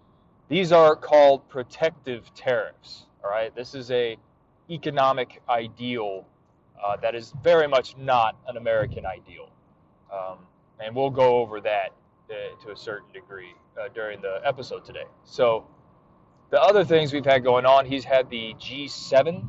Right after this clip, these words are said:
summit, uh, going on in France right now, and there hasn't been too much that I've seen, uh, in the news. Um, just, I primarily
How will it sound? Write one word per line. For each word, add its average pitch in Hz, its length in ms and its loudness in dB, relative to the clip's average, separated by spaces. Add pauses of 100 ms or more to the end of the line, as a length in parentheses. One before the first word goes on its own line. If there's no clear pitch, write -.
(120)
summit, - 460 -6 (600)
uh, 101 200 0
going 127 260 0
on 131 160 6
in 123 80 -4
France 143 420 -2
right 147 220 4
now, 147 360 0
and 90 100 -12 (580)
there 127 100 -2
hasn't 175 340 2 (180)
been 160 300 -4
too 175 220 -10
much 147 420 2
that 117 120 0
I've 127 220 4
seen, 151 380 -14 (380)
uh, 104 420 -2 (120)
in 120 120 -14
the 120 80 -8
news. 135 640 -8 (760)
Um, 104 440 0 (120)
just, - 240 -14 (320)
I 120 220 -4
primarily 123 720 0